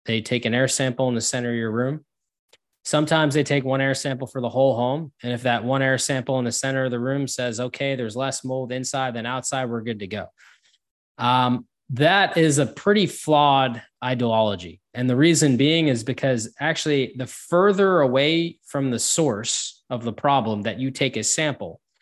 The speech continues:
the less likely you are to, to find anything abnormal.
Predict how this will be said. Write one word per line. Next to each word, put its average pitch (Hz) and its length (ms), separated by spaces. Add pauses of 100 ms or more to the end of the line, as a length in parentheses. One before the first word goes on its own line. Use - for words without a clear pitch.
(320)
the 123 100
less 151 320
likely 143 420
you 117 280
are 123 220
to, 104 240
to 113 100
find 175 340
anything 107 480
abnormal. 113 640